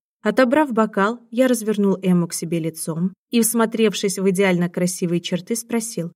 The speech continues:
"Что тебя волнует?" Она сначала почти что задохнулась от невысказанных слов,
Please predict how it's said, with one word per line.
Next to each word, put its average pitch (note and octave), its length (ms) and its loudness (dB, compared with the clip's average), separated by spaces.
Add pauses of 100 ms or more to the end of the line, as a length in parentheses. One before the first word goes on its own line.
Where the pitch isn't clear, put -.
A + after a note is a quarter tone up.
(140)
"Что - 300 0
тебя G#3 300 0
волнует?" G#3 600 0 (140)
Она A3 300 4
сначала C4 480 0
почти A#3 460 0
что A#3 200 2
задохнулась G3 760 2
от G#3+ 200 -4
невысказанных G#3 720 2
слов, D#3+ 360 -4